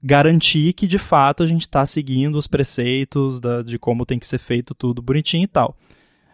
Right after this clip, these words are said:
Aí vocês vão gravar isso, isso e aquilo, né? Do, só grava o que a gente pedir e tal, beleza.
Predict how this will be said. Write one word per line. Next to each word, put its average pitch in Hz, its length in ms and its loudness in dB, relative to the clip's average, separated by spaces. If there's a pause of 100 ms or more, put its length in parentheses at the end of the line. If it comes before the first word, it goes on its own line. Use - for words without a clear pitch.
(100)
Aí 165 800 4
vocês 165 540 0
vão 151 180 0
gravar 160 400 0
isso, 170 260 0
isso 165 180 -2
e 202 40 0
aquilo, 262 680 2
né? 180 500 2
Do, 139 460 0
só 147 200 0
grava 135 300 2
o 139 40 -2
que 147 100 -2
a 131 40 4
gente 127 440 0
pedir 139 480 0
e 202 40 4
tal, 170 280 2
beleza. 180 560 0